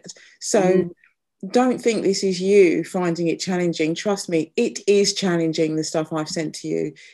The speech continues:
Speaker 1: It's
Speaker 2: Mm.
Speaker 1: heavy stuff, which is why, two things. Don't think for a minute you're slower than me,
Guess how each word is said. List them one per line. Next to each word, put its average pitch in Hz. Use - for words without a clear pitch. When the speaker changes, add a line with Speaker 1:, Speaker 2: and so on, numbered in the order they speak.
Speaker 1:
It's 190
Speaker 2:
Mm. 180
Speaker 1:
heavy 185
stuff, 170
which 208
is 185
why, 196
two 285
things. 175
Don't 233
think 214
for -
a 202
minute 208
you're 185
slower 185
than 175
me, 196